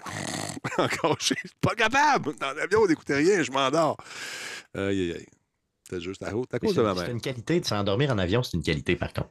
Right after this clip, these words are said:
Speaker 1: Ouais, parce qu'on
Speaker 2: Ouais.
Speaker 1: dirait que tu t'es, tu te télétransportes. Tu sais, quand j'étais allé au
Speaker 2: Ouais,
Speaker 1: Brésil,
Speaker 2: c'est
Speaker 1: moi,
Speaker 2: ça.
Speaker 1: là, j'ai le pauvre gars avec qui j'étais, <laughs> on n'a pas jasé beaucoup en avion. Ah, d'accord. Fait que c'est ça, donc j'ai hâte de voir ça. Ça semble très beau, encore une fois.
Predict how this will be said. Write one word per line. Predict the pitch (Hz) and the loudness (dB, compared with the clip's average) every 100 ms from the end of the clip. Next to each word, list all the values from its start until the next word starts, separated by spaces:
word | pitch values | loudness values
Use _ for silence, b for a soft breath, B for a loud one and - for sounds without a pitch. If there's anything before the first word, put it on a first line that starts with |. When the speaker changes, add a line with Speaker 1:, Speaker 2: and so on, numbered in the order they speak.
| _ | _
Speaker 1:
Ouais, | 87 110 113 | -2 2 2
parce | 87 - | -2 -6
qu'on | 104 95 | -4 -4
Speaker 2:
Ouais. | |
Speaker 1:
dirait | 98 120 | -2 -2
que | |
tu | - | -4
t'es, | - 107 101 | 0 2 0
tu | - | -4
te | - 101 | -4 -4
télétransportes. | 90 110 120 107 101 85 - 107 - - - _ _ | -2 0 0 0 -2 -2 -4 -4 -6 -20 -20 _ _
Tu | 101 | -4
sais, | 98 | -4
quand | 107 | -4
j'étais | 110 110 | -2 0
allé | 117 | 2
au | |
Speaker 2:
Ouais, | |
Speaker 1:
Brésil, | 104 101 98 123 110 | 4 2 4 2 2
Speaker 2:
c'est | |
Speaker 1:
moi, | 104 | 0
Speaker 2:
ça. | 117 | 2
Speaker 1:
là, | 113 | 2
j'ai | 92 | 0
le | 98 | -4
pauvre | 110 104 | -4 0
gars | 107 | 4
avec | 117 107 | 4 4
qui | - 98 | -2 0
j'étais, | 107 - 127 | 0 4 4
<laughs> | 131 - - 320 - - 185 - - 143 - - - | 4 -2 -12 -8 -8 -8 -8 -8 -2 -2 -4 -6 2
on | 170 | 2
n'a | 135 151 | 4 2
pas | 147 143 | 2 2
jasé | 131 165 151 156 | 4 4 4 0
beaucoup | 156 151 170 165 - | 0 -2 2 0 0
en | 147 135 143 | -2 0 2
avion. | 143 143 143 - B B B B B - | 4 4 4 0 B B B B B -6
Ah, | 110 113 | -2 2
d'accord. | 107 98 B B B - | 2 0 B B B 0
Fait | 127 | 0
que | - | 2
c'est | 196 | 4
ça, | 240 | 4
donc | 190 208 | 4 2
j'ai | 156 | 4
hâte | 190 | 4
de | 196 | 4
voir | 175 139 | 4 4
ça. | 147 180 | 2 2
Ça | 151 | 2
semble | 120 180 160 127 | 0 0 2 0
très | - 139 | 2 0
beau, | 127 151 | 2 0
encore | 110 117 107 | 0 0 -2
une | |
fois. | 101 110 120 | -4 0 0